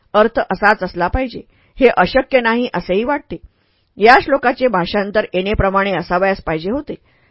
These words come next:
ब्राह्मण पुरुष व शूद्र स्त्री यांना जर ब्राह्मण जातीचे गुणधर्म असलेला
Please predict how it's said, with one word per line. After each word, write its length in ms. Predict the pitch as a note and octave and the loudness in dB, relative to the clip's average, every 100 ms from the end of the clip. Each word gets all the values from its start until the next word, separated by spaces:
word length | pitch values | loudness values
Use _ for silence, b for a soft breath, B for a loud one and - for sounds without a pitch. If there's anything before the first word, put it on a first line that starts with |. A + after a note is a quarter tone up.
| _ F3 | _ 4
ब्राह्मण 420 | G3+ G3+ A#3 C4+ | 6 6 2 -2
पुरुष 320 | - G3+ G3+ | 2 0 2
व 60 | G3 | -4
शूद्र 320 | - E3+ E3+ | -4 -4 -2
स्त्री 280 | F#3+ C4+ F#3 - - | -2 -2 -6 -8 -6
यांना 300 | F#3+ G3 G#3 | -2 2 2
जर 160 | A3 A3 | 2 0
ब्राह्मण 420 | F#3 F3 G3 B3 | 2 0 0 0
जातीचे 360 | G#3 F#3 F#3 G3 | -2 -2 -4 -2
गुणधर्म 440 | F#3 F3 G3 G3+ | -2 -2 -4 -2
असलेला 400 | F3 F3 G3 F3+ | -4 -2 -4 -4